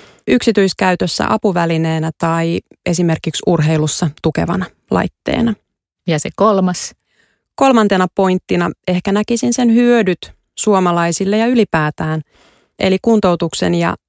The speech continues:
Speaker 1: työn tekemisen kautta saadaan tehokkuutta ja sairaslomia. Kun saadaan vähenemään ja lyhenemään ja töitä mielekkäämmiksi, niin kyllä se sitä kustannustehokkuutta sitten lisää yrityksillä.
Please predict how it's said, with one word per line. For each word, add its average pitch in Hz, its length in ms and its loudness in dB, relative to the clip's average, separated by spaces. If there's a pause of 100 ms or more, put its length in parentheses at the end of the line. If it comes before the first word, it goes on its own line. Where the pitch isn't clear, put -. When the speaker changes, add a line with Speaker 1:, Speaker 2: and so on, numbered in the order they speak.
Speaker 1:
työn 214 220 2
tekemisen 170 580 -2
kautta 165 340 -4
saadaan 165 420 -2
tehokkuutta 233 720 -2 (360)
ja 180 300 2 (140)
sairaslomia. 196 880 0 (360)
Kun 202 160 2
saadaan 196 380 2
vähenemään 180 540 0
ja 175 120 0
lyhenemään 165 800 0
ja 180 80 -4 (180)
töitä 190 400 0 (180)
mielekkäämmiksi, 170 1120 0 (580)
niin 175 160 -2
kyllä 165 220 0
se 185 100 -2
sitä 185 240 -2
kustannustehokkuutta 160 1120 -2
sitten 160 360 -2
lisää - 380 0 (120)
yrityksillä. 170 680 -4